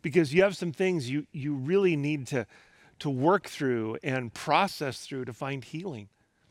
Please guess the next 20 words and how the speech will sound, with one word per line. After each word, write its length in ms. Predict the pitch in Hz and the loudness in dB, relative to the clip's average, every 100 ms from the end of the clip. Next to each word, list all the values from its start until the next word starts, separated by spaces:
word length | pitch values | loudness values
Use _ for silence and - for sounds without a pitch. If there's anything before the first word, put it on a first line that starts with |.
| _ _ - - - | _ _ -20 -10 4
And 100 | 190 | 4
if 80 | 208 | 4
you're 100 | 262 | 2
not 160 | 262 | 2
sure 220 | - 233 | 0 -2
where 160 | 214 208 | 0 -2
to 60 | 185 | -2
turn 280 | - 208 | -6 -4
on 140 | 226 214 | -4 -2
that, 220 | 240 233 - | -2 -4 0
I 100 | 202 | 0
would 120 | 165 | 0
really 180 | 160 165 | -2 -2
encourage 380 | 160 170 165 165 | -2 -2 -4 -2
you 60 | |
to 80 | 170 | -4
call 360 | - 160 165 - | 0 2 2 -2
our 80 | 156 | -10
church 300 | - 160 156 | -6 -8 -4
office. 480 | 143 147 104 - | -4 -4 -10 -14